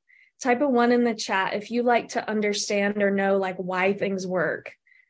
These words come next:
Or if you're like, "Just tell me what to do and I'll do it." Yeah, I see lots of ones. And if you're part of our paid community, you might have seen some nerdy videos of me <laughs> talking about science in there.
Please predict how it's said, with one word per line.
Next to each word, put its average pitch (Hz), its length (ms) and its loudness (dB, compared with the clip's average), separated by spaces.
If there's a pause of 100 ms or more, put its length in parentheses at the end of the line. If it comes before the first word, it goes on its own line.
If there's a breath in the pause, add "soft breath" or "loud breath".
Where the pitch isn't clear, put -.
(520 soft breath)
Or 226 120 4
if 226 100 2
you're 233 100 6
like, 208 200 6
"Just 247 180 2
tell 240 160 0
me 262 120 8
what 247 180 6
to 240 100 0
do 220 160 4
and 208 100 2
I'll 196 120 -2
do 185 180 -2
it." 131 220 -2 (1120)
Yeah, 190 180 2
I 147 120 0
see 240 200 4
lots 220 300 4
of 208 80 2
ones. 202 420 -4
And 262 120 8
if 254 160 6
you're 285 100 4
part 330 240 4
of 370 80 4
our 247 140 2
paid 294 240 0
community, 214 540 2
you 208 180 -2
might 233 260 2
have 285 100 -2
seen 240 280 -2
some 214 240 -2
nerdy 214 360 0
videos 196 500 0
of 185 100 -6
me 190 340 -6
<laughs> 269 340 -2
talking 240 380 0
about 208 240 2
science 196 540 0
in 190 180 -4
there. 185 380 -2